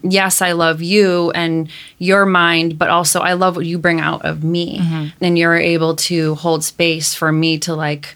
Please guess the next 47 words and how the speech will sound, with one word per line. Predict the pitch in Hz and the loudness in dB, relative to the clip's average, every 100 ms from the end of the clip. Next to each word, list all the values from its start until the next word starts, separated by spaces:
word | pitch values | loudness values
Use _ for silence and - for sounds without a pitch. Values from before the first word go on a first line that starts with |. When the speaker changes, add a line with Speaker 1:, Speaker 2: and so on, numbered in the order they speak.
| 202 | -2
Speaker 1:
go | 233 226 | 0 2
anywhere | 214 202 165 131 | 2 0 -2 -4
in | 151 | -4
my | 156 | -4
mind, | 143 - 214 | -4 -2 -2
which | 226 269 202 | 2 2 2
is | 214 - | 2 2
Speaker 2:
Aw. | 277 | 0
Speaker 1:
super, | 262 247 | 2 2
<laughs> | 233 339 349 311 294 262 - 415 254 | 2 2 2 2 0 -2 -2 -2 0
which | 262 | 2
Speaker 2:
I | |
Speaker 1:
is | - | 2
Speaker 2:
love | 226 208 | 2 2
that. | 160 202 | 0 2
Speaker 1:
super | 262 | 0
fun. | 254 277 302 254 196 185 | 2 2 4 2 -2 -2
Speaker 2:
Mm-hmm. | 185 | -2
Speaker 1:
And | 196 190 190 190 - - - - | -2 -2 -4 -6 -10 -16 -16 -4
whatever | 202 196 196 | 0 2 2
the | 190 - | 0 0
issue | 196 208 185 | 2 2 2
is | 175 | 0
that | 170 170 | 0 -2
we | 175 | 0
disagree | 175 - 170 165 175 | -2 -2 -4 -2 0
on, | 156 156 165 | 0 0 0
that | 170 | 0
is | 175 165 | 0 0
a | 165 | 0
lower | 165 160 156 | 2 0 -2
priority | - 156 156 156 156 | -4 -2 0 0 -2
than | 151 151 151 151 147 156 | 0 0 2 2 0 -4
the | - 160 | -4 -2
space | - - - - | -2 -4 -4 -4
that | - - | -4 -4
you | 98 - | -4 -4
provide, | 185 - 90 - 214 - | -6 -2 -2 -2 -4 -8
Speaker 2:
Mm-hmm. | 156 151 147 143 | -4 0 0 0
Speaker 1:
where | 175 160 160 | 0 0 0
I | 170 | -2
can | 156 170 165 | -2 -2 -2
feel | 165 - - 170 170 175 170 - | -4 -12 -4 -2 0 0 -2 -2
safe | - 165 151 147 - | 0 2 2 -2 -2
and | - 151 | 0 0
held | 156 160 - - | 0 0 0 0
and | - 95 98 - | 0 2 2 -2